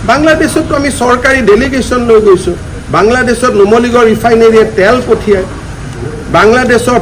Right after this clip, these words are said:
প্ৰাণ যুঁজ আমি ইয়াতে কিনো। বাংলাদেশ আৰু অসমৰ সম্পৰ্ক, আমাৰ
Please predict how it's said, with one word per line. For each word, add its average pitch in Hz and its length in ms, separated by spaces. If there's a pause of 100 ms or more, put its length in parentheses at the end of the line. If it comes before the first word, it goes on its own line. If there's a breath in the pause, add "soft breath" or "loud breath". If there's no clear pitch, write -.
প্ৰাণ 214 320
যুঁজ 220 260
আমি 208 180
ইয়াতে 220 280
কিনো। 233 360
বাংলাদেশ 240 680
আৰু 254 200
অসমৰ 247 520
সম্পৰ্ক, 226 420 (500)
আমাৰ 202 240